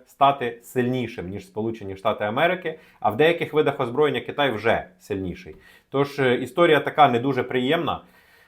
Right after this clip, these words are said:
Е, побачимо, що з цього всього вийде. Однозначно всім українцям потрібно за цим слідкувати, бо коли щось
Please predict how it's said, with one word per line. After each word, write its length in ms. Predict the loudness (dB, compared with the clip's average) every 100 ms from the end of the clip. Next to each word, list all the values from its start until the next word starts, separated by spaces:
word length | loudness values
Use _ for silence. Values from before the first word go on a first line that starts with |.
| -6
Е, 440 | 2 4 4 4 0 -6 -6
побачимо, 560 | 0 6 8 6 2 -4
що 160 | -4 -6
з 80 |
цього 180 | 0 0
всього 300 | 0 0 2
вийде. 460 | 2 2 2 -2 -6 -10
Однозначно 600 | -8 -4 0 0 0 -2
всім 220 | -6 -4
українцям 460 | -4 0 -2 -2 -6
потрібно 340 | -8 -6 -4
за 100 | -4
цим 200 | -4 -6
слідкувати, 640 | -6 -8 -4 4 4 4 0
бо 360 | 0 2 0
коли 400 | 0 0 2 0
щось 400 | -4 -4 -4 -6